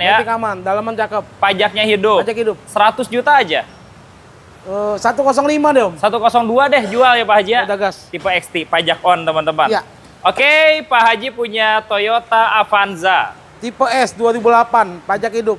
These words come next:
Speaker 1: Dua ribu delapan,
Speaker 2: Mobilnya
Speaker 1: pajak
Speaker 2: antik
Speaker 1: hidup.
Speaker 2: juga, Om. Mobilnya bagus, Om.
Speaker 1: C C-nya seribu lima ratus,
Speaker 2: C C-nya
Speaker 1: ya?
Speaker 2: seribu lima ratus, betul.
Speaker 1: Oke, pajaknya hidup.
Speaker 2: Pajak hidup.
Speaker 1: A C-nya double blower,
Speaker 2: Iya.
Speaker 1: teman-teman. Harganya berapa, Pak Haji?
Speaker 2: Ini agak tinggi karena kondisi, ya, delapan delapan.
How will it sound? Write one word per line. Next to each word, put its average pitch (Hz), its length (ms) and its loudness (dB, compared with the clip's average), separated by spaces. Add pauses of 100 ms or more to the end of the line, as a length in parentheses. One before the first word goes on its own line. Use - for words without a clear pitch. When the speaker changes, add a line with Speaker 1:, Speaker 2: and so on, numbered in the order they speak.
(140)
Speaker 1:
Dua 185 240 2
ribu 202 240 2
delapan, 196 480 0
Speaker 2:
Mobilnya 214 400 0
Speaker 1:
pajak 247 80 -2
Speaker 2:
antik 254 160 -4
Speaker 1:
hidup. 262 160 -6
Speaker 2:
juga, 240 240 4
Om. 190 80 -8
Mobilnya 220 320 -4
bagus, 226 240 0
Om. 185 160 -4 (160)
Speaker 1:
C - 160 -16
C-nya 226 320 0
seribu 208 320 -2
lima 202 240 0
ratus, 185 240 0
Speaker 2:
C 247 80 4
C-nya 180 160 2
Speaker 1:
ya? 202 160 2
Speaker 2:
seribu 254 160 -2
lima 240 60 0 (100)
ratus, 208 160 -8
betul. 190 320 -6
Speaker 1:
Oke, 175 560 0
pajaknya 240 400 0
hidup. 214 400 2
Speaker 2:
Pajak 254 240 0
hidup. 262 160 0 (160)
Speaker 1:
A 165 160 0
C-nya 208 720 0
double 156 400 0
blower, 151 640 2
Speaker 2:
Iya. - 80 -10
Speaker 1:
teman-teman. 165 720 0 (320)
Harganya 254 480 2
berapa, 240 320 4
Pak 233 160 2
Haji? 208 480 0 (320)
Speaker 2:
Ini 302 480 -4
agak 262 240 0
tinggi 262 320 -4
karena 226 320 -2
kondisi, 247 480 -2
ya, 180 80 4
delapan 226 320 2
delapan. 196 180 -2